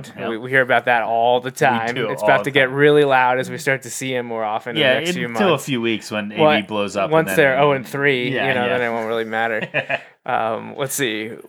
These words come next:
Speaker 1: Um,
Speaker 2: who are we missing
Speaker 1: Chargers,
Speaker 2: out there?
Speaker 1: Chargers could
Speaker 2: Chargers.
Speaker 1: be a
Speaker 2: That could
Speaker 1: tough
Speaker 2: be
Speaker 1: one.
Speaker 2: an interesting one, too. Yeah, I don't
Speaker 1: Oh, you
Speaker 2: know.
Speaker 1: know what? I, oh, man. Well, it would be interesting because I have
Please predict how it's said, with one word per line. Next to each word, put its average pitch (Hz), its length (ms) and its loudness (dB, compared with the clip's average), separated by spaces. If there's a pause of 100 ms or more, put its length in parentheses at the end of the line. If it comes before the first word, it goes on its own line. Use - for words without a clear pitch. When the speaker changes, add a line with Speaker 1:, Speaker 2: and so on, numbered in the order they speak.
Speaker 1:
Um, 131 40 -12
Speaker 2:
who - 140 -2
are 143 240 4
we 151 240 6
missing 147 220 4
Speaker 1:
Chargers, 143 40 6
Speaker 2:
out 135 140 2
there? 131 100 2
Speaker 1:
Chargers 139 160 0
could 151 40 -2
Speaker 2:
Chargers. 160 240 4
Speaker 1:
be 120 140 -2
a - 40 -4
Speaker 2:
That 143 140 2
could - 40 0
Speaker 1:
tough 185 100 0
Speaker 2:
be 151 100 0
Speaker 1:
one. 123 100 -2
Speaker 2:
an 113 60 -6
interesting 113 460 -6
one, 107 140 -10
too. - 160 -10
Yeah, 117 220 -4
I 117 40 -4
don't 123 220 -6
Speaker 1:
Oh, 127 80 2
you - 60 4
Speaker 2:
know. 135 80 2
Speaker 1:
know 113 80 2
what? 120 340 0 (1120)
I, 131 220 -8 (320)
oh, 175 480 -12
man. 170 340 -12 (1400)
Well, 98 320 -4 (120)
it 117 60 -4
would 117 100 0
be 110 120 4
interesting 92 380 -2
because 92 380 -6
I 104 140 0
have 104 460 2